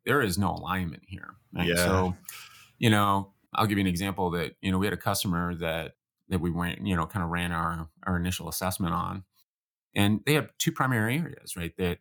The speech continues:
Speaker 1: that they were struggling on. One was the fact that there wasn't cultural alignment to the strategy, right? So as an example, we measure fourteen different areas of impact. Only two of them are technological, right?
Speaker 2: Yeah.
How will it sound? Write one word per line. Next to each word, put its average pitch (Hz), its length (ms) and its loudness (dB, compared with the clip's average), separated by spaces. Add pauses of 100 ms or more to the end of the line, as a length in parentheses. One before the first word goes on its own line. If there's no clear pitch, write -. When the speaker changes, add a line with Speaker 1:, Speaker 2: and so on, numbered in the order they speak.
Speaker 1:
that 87 140 -6
they 87 80 -4
were 90 140 -4
struggling - 420 -4
on. - 240 -8
One 120 300 2
was 92 300 2
the 92 60 -14
fact 87 380 -4
that 87 360 0 (680)
there 104 100 6
wasn't 110 380 4 (340)
cultural 107 460 2
alignment 92 600 2 (280)
to 87 380 0
the 80 80 -6
strategy, 90 600 0 (160)
right? 92 200 -2
So 87 400 0
as 92 100 -2
an 95 60 2
example, 90 500 -4 (380)
we 147 120 0
measure 127 240 4
fourteen 104 600 0
different 92 360 -4
areas 82 360 -4
of 80 100 -8
impact. - 580 -8
Only 139 220 2
two 131 320 0
of 107 60 0
them 85 160 -2
are 82 80 -4
technological, 71 960 -6 (220)
right? 85 200 -4 (120)
Speaker 2:
Yeah. 82 100 -6